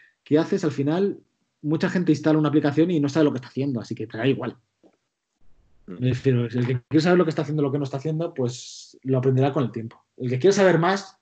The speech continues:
Speaker 1: aprenderá con el tiempo. Y así que esas son como mi primera experiencia con, con iPad O S en el, en el, en el área de la
Speaker 2: La
Speaker 1: educación.
Speaker 2: educación. Hombre, está bien tu experiencia más que nada porque, ah, tú porque te has, eh,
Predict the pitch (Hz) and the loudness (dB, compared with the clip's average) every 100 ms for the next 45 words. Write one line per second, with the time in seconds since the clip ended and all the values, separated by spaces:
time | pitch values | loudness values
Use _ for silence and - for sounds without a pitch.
0 | _ _ _ _ 117 113 113 110 104 107 | _ _ _ _ -14 -12 -10 -14 -18 -20
1 | 104 107 - _ _ - - _ 131 127 | -16 -16 -18 _ _ -20 -20 _ -4 -2
2 | 131 151 151 170 180 156 160 151 147 143 | 2 4 4 2 2 2 4 4 4 4
3 | 151 151 156 160 185 170 139 127 123 120 | 4 4 2 2 0 0 0 0 0 -2
4 | 123 - - - - _ - 135 127 127 | -6 -12 -20 -20 -20 _ 2 4 4 4
5 | 156 160 156 160 208 202 - - - - | 2 4 4 6 4 2 -12 -20 -20 -20
6 | _ _ - _ _ _ _ 156 147 143 | _ _ -20 _ _ _ _ 4 4 4
7 | 135 127 127 139 143 135 123 120 127 139 | 2 2 0 0 0 0 2 0 0 2
8 | 139 156 127 120 104 190 120 104 85 - | 4 4 4 0 -4 -4 -4 -6 -10 -20
9 | _ 113 123 95 85 98 - 107 123 127 | _ -10 -8 -8 -10 -6 0 2 2 0
10 | 113 120 117 123 131 127 120 127 120 120 | -2 -4 -4 -4 -4 -4 -6 -6 -6 -6
11 | 123 110 107 92 90 92 90 87 87 104 | -6 -6 -6 -12 -16 -18 -18 -18 -12 -8
12 | 120 127 123 127 113 107 | -6 -4 -4 -6 -12 -14